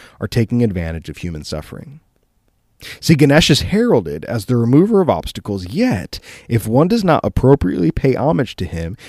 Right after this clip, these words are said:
he will actually bring obstacles to you. Therefore, the puja or prayer, Hindu sacrifice, is actually just nothing more than a payoff.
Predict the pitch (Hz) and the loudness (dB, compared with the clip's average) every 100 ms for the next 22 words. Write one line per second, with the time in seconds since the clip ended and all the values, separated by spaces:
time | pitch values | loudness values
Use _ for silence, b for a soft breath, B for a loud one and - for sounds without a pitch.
0 | B - 190 196 - 135 147 - 151 147 | B 2 4 4 2 0 -2 -2 -2 -2
1 | 135 123 156 180 180 175 143 160 - - | 0 2 4 4 2 -2 -2 0 -2 -6
2 | - 139 135 139 - 254 277 160 98 - | -2 -2 -2 -4 -4 0 2 2 0 -4
3 | _ _ _ _ _ _ _ _ _ b | _ _ _ _ _ _ _ _ _ b
4 | b b 120 220 - 117 98 135 165 _ | b b 6 6 6 4 4 2 -6 _
5 | _ _ _ - 110 202 190 131 95 95 | _ _ _ -2 2 4 6 6 4 2
6 | - 226 262 98 90 143 - 147 131 107 | -2 0 2 2 0 -4 0 2 4 4
7 | 156 208 101 104 127 208 220 214 - 147 | 0 0 -4 -6 -4 -2 0 0 2 2
8 | 127 139 127 117 107 92 82 - 127 67 | 4 2 4 4 4 2 0 -2 -2 -4
9 | - | -8